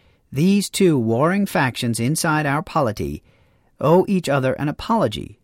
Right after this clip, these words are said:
Fox News political editor Chris Stirewalt told Dana Perino. They have both wronged each other. They have both said bad things. We could spend all day,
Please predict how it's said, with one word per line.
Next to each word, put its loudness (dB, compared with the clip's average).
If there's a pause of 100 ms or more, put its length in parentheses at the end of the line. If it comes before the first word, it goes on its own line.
(120)
Fox -2
News -2
political -4
editor -4
Chris -4 (160)
Stirewalt 0
told -2
Dana -2
Perino. -4 (840)
They 0
have 2
both 6
wronged 2
each -2
other. -2 (480)
They -4
have -2
both 2
said 2
bad -2
things. -2 (640)
We -2
could 2
spend 4
all 6
day, -2